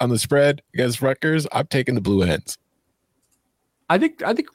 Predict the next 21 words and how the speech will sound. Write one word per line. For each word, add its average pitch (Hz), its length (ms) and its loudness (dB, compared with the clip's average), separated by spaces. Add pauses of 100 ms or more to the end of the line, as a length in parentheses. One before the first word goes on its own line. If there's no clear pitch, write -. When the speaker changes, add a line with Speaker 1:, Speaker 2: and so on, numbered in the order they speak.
(180)
Speaker 2:
you 233 80 0
know, 220 80 4
Rutgers 180 380 2
defense 143 480 0
is - 80 -12
a 165 60 -4
solid 104 440 2
defense. - 560 -12 (920)
Rutgers 208 280 4
offense, 117 640 0 (160)
even 120 180 2
though 117 80 4
I 104 80 4
really 104 360 2
like 110 320 2
coordinator 110 420 2
Sean 104 280 -2
Gleason, 98 440 -6 (880)
is 110 160 -2
pretty 131 240 2
bad, 95 420 2